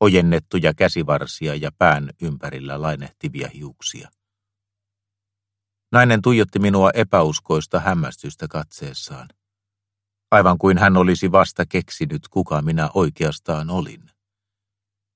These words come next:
Nainen oli luovuttanut aiemmin kuin olin ajatellut. Säiliön katossa oli yhä pieni ilmatasku,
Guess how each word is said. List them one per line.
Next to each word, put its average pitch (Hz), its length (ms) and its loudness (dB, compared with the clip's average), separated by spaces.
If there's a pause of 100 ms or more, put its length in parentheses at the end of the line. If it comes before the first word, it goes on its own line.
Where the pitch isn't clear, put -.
(1080)
Nainen 110 400 4
oli 101 200 4
luovuttanut 95 640 4
aiemmin 82 420 4
kuin 85 240 -2
olin 82 220 -2
ajatellut. 71 720 -8 (800)
Säiliön 104 440 4
katossa 101 500 2
oli 95 380 2
yhä 92 320 -2
pieni 82 340 -2
ilmatasku, 78 720 -8